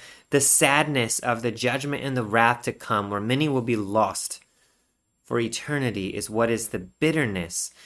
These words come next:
inside of the stomach. But even though it's bitter,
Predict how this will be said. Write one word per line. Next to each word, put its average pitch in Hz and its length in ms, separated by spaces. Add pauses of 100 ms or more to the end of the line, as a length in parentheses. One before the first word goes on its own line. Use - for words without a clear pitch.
(280)
inside 98 600
of 87 380 (380)
the 90 120
stomach. - 580 (1400)
But 127 120
even 170 240
though 151 160
it's 127 160
bitter, 110 600